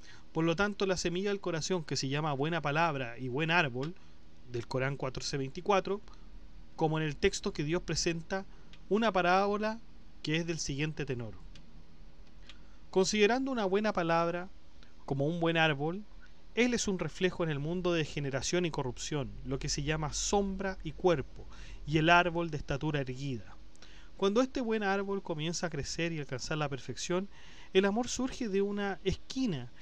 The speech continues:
y se curva alrededor de ella hasta que no queda nada de la humedad de la humanidad.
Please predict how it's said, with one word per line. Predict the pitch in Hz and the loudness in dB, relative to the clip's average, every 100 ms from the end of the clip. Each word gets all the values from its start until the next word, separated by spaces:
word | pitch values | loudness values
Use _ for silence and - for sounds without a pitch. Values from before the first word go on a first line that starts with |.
| - - - | -14 -14 -6
y | - 185 | 4 8
se | 214 | 8
curva | - 277 247 208 135 | 10 8 10 8 8
alrededor | 139 139 143 143 139 165 151 | 4 4 6 6 8 6 4
de | 123 170 | 6 6
ella | 208 233 269 277 - - | 6 4 0 -2 -10 4
hasta | 185 - 180 | 6 8 8
que | 196 | 10
no | 208 | 8
queda | 190 233 208 | 8 10 10
nada | 165 180 226 233 233 220 - | 10 8 8 10 8 4 -4
de | 143 160 165 | 0 4 4
la | 160 156 147 | 4 2 2
humedad | 151 151 139 180 196 | 0 2 6 6 6
de | 180 | 4
la | 156 | 4
humanidad. | 139 131 120 110 | 2 0 0 -2